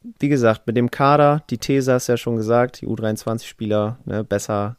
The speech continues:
als in der letzten Saison. Ich freue mich auf die Diskussion in der nächsten Woche. Es wird spaßig.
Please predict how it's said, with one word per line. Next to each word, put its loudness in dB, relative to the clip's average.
als -10
in -6
der -4
letzten -6
Saison. -4
Ich -6
freue 4
mich 2
auf 4
die -4
Diskussion 0
in 2
der 2
nächsten -2
Woche. -2
Es -2
wird 0
spaßig. -4